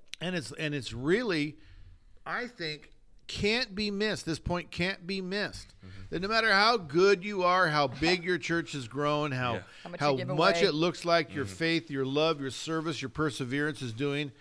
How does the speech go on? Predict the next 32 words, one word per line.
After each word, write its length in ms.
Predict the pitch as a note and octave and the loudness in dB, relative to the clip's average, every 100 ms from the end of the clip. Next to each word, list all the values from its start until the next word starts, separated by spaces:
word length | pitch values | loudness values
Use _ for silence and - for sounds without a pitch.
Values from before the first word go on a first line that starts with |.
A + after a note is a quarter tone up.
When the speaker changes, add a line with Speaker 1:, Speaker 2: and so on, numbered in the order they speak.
| - - - | -20 -20 -14
Speaker 1:
you 260 | C#3+ G3 C#4 | -6 -4 0
have 200 | B3+ - | 0 0
to 80 | E3+ | -2
really 580 | C3 B2 F3 G3+ A3 F#3 | -2 0 0 -2 -6 -8
guard 540 | B2 D3 D#3 D#3 A2 | -2 4 4 4 -2
your 320 | A#2+ C3 C3 | -2 -2 -2
message. 520 | A#2+ A#2+ A2+ - E2+ F#2+ | -2 -4 -4 -8 -10 -6
Speaker 2:
Yep. 160 | F2 - - | -8 -8 -16
Speaker 3:
Wow. 300 | E3 D#3 D#3 - _ - | -14 -14 -16 -20 _ -12
Speaker 1:
That's 340 | C3 D#3 F3+ | -2 -2 -2
what's 220 | F#3+ G3+ - | -4 -6 -6
so 300 | - E3 E3 | -4 -2 -4
important 380 | C3 D3 C#3 C3 | -4 -4 -4 -6
to 40 | |
me. 320 | A#2+ A2 F2+ F2 | -4 -6 -8 -14
Speaker 2:
Right. 180 | F2+ - _ - | -16 -16 _ -12
Speaker 1:
And, 100 | C3 | -6
you 120 | C#3 | -2
know, 280 | C#3+ C3 A#2 - - - - - | 0 -2 -4 -12 -20 -20 -20 -12
um, 340 | C#3 C#3 B2+ A#2+ | -6 -6 -6 -6
I 220 | C#3+ E3+ | -2 -2
of 200 | D#3 A#2+ | -2 -2
late 360 | C#3 D#3 F3+ C3 | 0 2 0 -2
have 320 | C3+ B2+ G#2+ | 0 0 0
really 540 | A#2 D3+ D#3+ D#3+ C#3+ | -4 -2 0 0 -2
risen 480 | - A#2 C#3 D#3 D#3 | -6 -2 0 2 2
up 160 | D#3+ E3 | -2 -2
to 80 | C#3+ | -6
say, 200 | D#3+ D3 | -2 -2
"Wait 320 | B2 D3 D#3+ | 0 -2 -2
a 40 | B2 | -4
minute, 280 | A2+ G#2+ | -8 -12